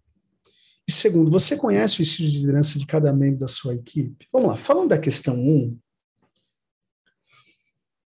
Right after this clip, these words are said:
eu queria pedir pra vocês colocarem aí no chat, escolham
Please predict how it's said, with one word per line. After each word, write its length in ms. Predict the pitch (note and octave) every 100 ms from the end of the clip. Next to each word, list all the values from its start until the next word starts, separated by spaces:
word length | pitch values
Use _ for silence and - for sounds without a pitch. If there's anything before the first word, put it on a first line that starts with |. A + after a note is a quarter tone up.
| _ - F#3+
eu 520 | G3 G#3 G#3+ G#3+ G#3 _ _ -
queria 360 | - C4 C4
pedir 260 | - A3+ A3+
pra 140 | A#3
vocês 440 | A3+ A3+ - F3+ D3+
colocarem 520 | F#3 E3 D#3+ E3 D#3
aí 100 | D3+
no 140 | C#3+
chat, 760 | C3+ - G3 F3+ D3+ - - - _ _ _ _ _ _ _ _ _ -
escolham 720 | - - A#3 A3 A#3+ A#3